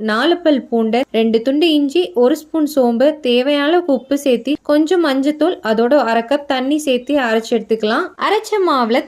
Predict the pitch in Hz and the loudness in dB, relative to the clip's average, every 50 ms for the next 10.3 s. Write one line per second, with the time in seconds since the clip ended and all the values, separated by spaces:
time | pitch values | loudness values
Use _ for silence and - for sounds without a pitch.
0 | 311 277 269 302 381 403 392 330 294 277 262 269 254 262 277 277 - 254 220 196 | -2 -4 -4 -4 -4 -4 -2 -2 -2 -2 -2 -2 -2 -4 -4 -4 -2 -2 -2 -2
1 | 196 247 262 285 262 233 233 269 339 349 349 302 262 247 247 247 233 226 233 247 | -2 -4 -4 -2 0 0 2 2 0 0 0 0 -2 -2 -2 -4 -6 -4 -2 -2
2 | 240 220 196 196 - 196 185 - 214 247 277 - - _ _ _ - 262 254 285 | -2 0 -2 -4 -6 -6 -6 -4 -6 -6 -6 -8 -16 _ _ _ -4 -2 0 0
3 | 339 415 415 392 330 285 285 294 285 294 285 247 233 240 247 254 254 233 220 214 | 0 0 0 0 0 0 0 -2 -2 -2 -2 -2 0 -2 -2 -2 -2 -2 -2 -2
4 | 208 196 190 185 214 247 240 247 - 294 285 311 320 320 320 302 302 285 254 254 | -2 -4 -2 -4 -4 -6 -8 -8 -8 -6 -6 -6 -6 -6 -4 -4 -2 -2 -2 -2
5 | 262 262 277 269 277 277 262 262 277 302 294 - 254 202 - 196 190 - 226 254 | -2 -2 -4 -2 -2 -4 -2 -2 -4 -4 -2 -4 -6 -4 -4 -6 -4 -2 -4 -4
6 | 285 - - - _ _ - 254 277 349 359 403 392 392 381 381 - 403 370 320 | -4 -6 -16 -20 _ _ -6 -4 -2 0 0 2 2 0 0 0 -2 -2 -2 0
7 | 285 285 302 320 302 - 254 226 226 277 277 277 - 311 349 359 - 381 370 - | 0 0 0 0 0 0 0 0 0 -2 -4 -2 -2 -2 0 0 0 0 0 2
8 | 277 254 233 240 262 240 220 220 208 202 208 220 208 202 202 214 285 320 - - | 0 0 0 0 0 0 0 -2 -4 -2 -4 -4 -4 -2 -4 -4 -4 -4 -2 0
9 | 269 285 311 302 370 349 294 269 285 277 - 262 233 233 - 214 220 233 254 285 | 0 0 2 0 0 -2 0 -2 -4 -2 -2 -4 -4 -2 -4 -4 -4 -4 -4 -2
10 | 254 202 190 180 208 262 | -2 -2 -2 -2 -2 -4